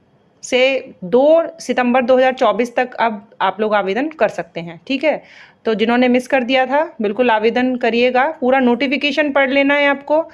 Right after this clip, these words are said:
एडवर्टाइजमेंट आपको कहाँ देखने को मिलेगी, तो ऑफिशियल वेबसाइट पर आप आएंगे, एडवर्टाइजमेंट यहाँ पर क्लिक करना है और यहीं पर आप लोगों को दिख जाएगा,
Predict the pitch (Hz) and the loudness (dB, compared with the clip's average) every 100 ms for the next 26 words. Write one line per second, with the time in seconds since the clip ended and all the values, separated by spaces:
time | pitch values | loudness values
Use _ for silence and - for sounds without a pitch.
0 | - - - 208 226 285 294 294 294 294 | -20 -20 -6 -4 0 0 0 -2 0 0
1 | 277 277 - 285 294 - 262 220 269 277 | 0 -2 0 2 2 0 -4 0 0 2
2 | 277 277 277 277 277 269 254 311 311 - | 2 2 2 2 2 -2 -2 -8 -10 -2
3 | - 240 269 254 294 254 247 269 277 285 | 0 2 0 0 0 0 0 0 0 0
4 | 277 277 247 254 311 349 226 220 269 269 | 0 0 -2 0 0 0 0 0 0 0
5 | 247 269 285 277 214 214 226 254 254 240 | 0 0 0 -2 -2 -2 0 -2 0 -2
6 | 240 262 262 262 262 320 - - - _ | 0 0 0 0 0 -2 -4 -20 -20 _
7 | - 226 247 214 233 247 285 285 262 254 | 0 2 2 0 2 2 2 2 2 0
8 | 247 247 247 226 196 180 180 165 160 | 0 0 0 -2 -2 -2 0 0 -2